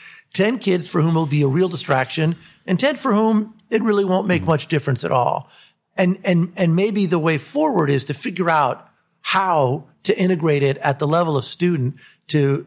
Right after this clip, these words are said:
Speaker 1: to enable the students that really need one-on-one instruction with a real human to get that, to leverage those technologies to create more time for individualized learning.
Speaker 2: Yeah. I d-, I don't know if, if, and, and I, I, forgive me for not recalling,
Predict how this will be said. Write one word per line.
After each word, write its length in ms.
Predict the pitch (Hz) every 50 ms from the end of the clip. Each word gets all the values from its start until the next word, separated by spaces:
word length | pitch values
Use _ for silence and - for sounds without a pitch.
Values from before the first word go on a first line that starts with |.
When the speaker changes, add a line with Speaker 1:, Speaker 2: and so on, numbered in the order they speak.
| - 143 -
Speaker 1:
to 340 | - 170 151 135 139 - - -
enable 320 | 131 147 170 185 170 175
the 60 | 151
students 300 | - - 170 156 143 135
that 100 | 170 -
really 280 | 156 156 185 190 185 170 160
need 420 | 156 156 147 143 139 139 120 117 - - - _ _ -
one-on-one 580 | 139 143 180 175 165 160 156 151 151 151 143
instruction 680 | 135 123 - - 165 156 147 - - 135 131 123 127 139
with 360 | 156 175 208 226 220 - -
a 40 | 135
real 300 | 127 131 143 147 143 127
human 600 | - - - 156 160 165 156 139 - - 151 - - - - _ _ -
to 60 | -
get 440 | 127 104 104 - 175 185 196 196 -
that, 360 | 143 120 120 113 127 151 - - - - _ _
to 80 | - 143
leverage 440 | 131 139 160 180 196 196 185 139 131
those 160 | 160 143 -
technologies 600 | - 143 123 147 139 139 143 139 127 131 131 -
to 100 | - 139
create 400 | 131 - - 147 131 139 147 208
more 200 | 190 151 143 139
time 460 | 139 - - 175 180 175 151 131 120
for 180 | 117 - - -
individualized 720 | 127 135 131 120 123 135 123 131 127 127 117 120 117 117
learning. 400 | 123 131 131 147 143 - - 180 -
Speaker 2:
Yeah. 100 | - - 123 - _ _ _ - - - -
I 40 | 127 139
d-, 40 |
I 140 | - - 151
don't 160 | 147 180 190
know 100 | 190 160
if, 180 | 135 120 - - -
if, 160 | - 104 78
and, 180 | - 131 131 131
and 180 | 143 127 117
I, 100 | 120 117 - - -
I, 680 | - 113 95 92 - _ _ _ _ - - - -
forgive 280 | 98 - 104 98 120 127
me 100 | 131 123
for 140 | - 117 107
not 420 | 104 107 110 110 113 110 - -
recalling, 840 | 101 98 95 - - - 110 104 104 104 101 98 95 95 90 87